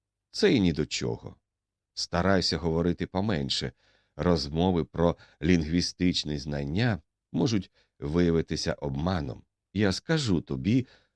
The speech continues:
коли вихоплювати револьвер". Подорож відновилася. Тупаючи слідом за Зовом, я розмірковував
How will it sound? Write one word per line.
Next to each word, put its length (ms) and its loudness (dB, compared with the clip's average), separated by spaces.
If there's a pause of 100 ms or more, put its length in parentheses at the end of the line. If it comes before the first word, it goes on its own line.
(140)
коли 220 6
вихоплювати 920 2 (140)
револьвер". 680 0 (520)
Подорож 560 2 (220)
відновилася. 960 -2 (560)
Тупаючи 540 0
слідом 520 0 (320)
за 420 -4
Зовом, 580 -2 (260)
я 200 0
розмірковував 840 2